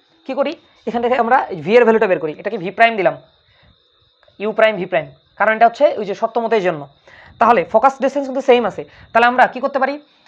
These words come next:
আমরা এখান থেকে আগে ভি এর মানটা বের করি। তাহলে আমরা যদি এখানে ভি প্রাইমটা বের করি, আমি শর্টকাট সূত্র দিয়ে করে দিচ্ছি, তোমরা ব্রডকাট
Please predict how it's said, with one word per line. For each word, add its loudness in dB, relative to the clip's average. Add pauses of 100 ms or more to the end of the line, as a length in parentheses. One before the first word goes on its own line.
(140)
আমরা 0
এখান 0
থেকে 0
আগে -2
ভি -6
এর 0
মানটা -6
বের -8
করি। -12
তাহলে -6
আমরা -4
যদি -6
এখানে -4
ভি -8
প্রাইমটা -4
বের -6
করি, -10 (360)
আমি -6 (500)
শর্টকাট -6
সূত্র -10
দিয়ে -2
করে -6
দিচ্ছি, -12
তোমরা -6
ব্রডকাট -6